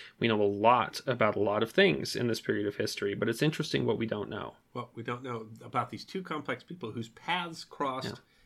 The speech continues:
Speaker 1: Yeah.
Speaker 2: in numerous ways, including, of course, in the, the duel in Weehawken.
Speaker 1: Yeah.
Speaker 2: So, I mean, it's,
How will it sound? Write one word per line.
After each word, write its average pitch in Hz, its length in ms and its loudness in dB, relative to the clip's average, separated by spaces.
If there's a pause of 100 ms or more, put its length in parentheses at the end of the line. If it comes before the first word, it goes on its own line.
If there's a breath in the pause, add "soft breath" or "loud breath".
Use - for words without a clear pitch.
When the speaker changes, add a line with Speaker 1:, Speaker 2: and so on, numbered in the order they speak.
(160)
Speaker 1:
Yeah. 147 100 -6
Speaker 2:
in 120 100 -4
numerous 143 420 -2
ways, 120 460 -6
including, 113 440 -4
of 110 120 -12
course, 104 280 -10
in 107 100 -10
the, 104 200 -10
the 107 100 -10
duel 101 300 -10
in 113 140 -12
Weehawken. - 500 -14 (180)
Speaker 1:
Yeah. 123 140 -4 (240 soft breath)
Speaker 2:
So, - 140 -2
I - 20 2
mean, 135 160 0
it's, 131 140 -2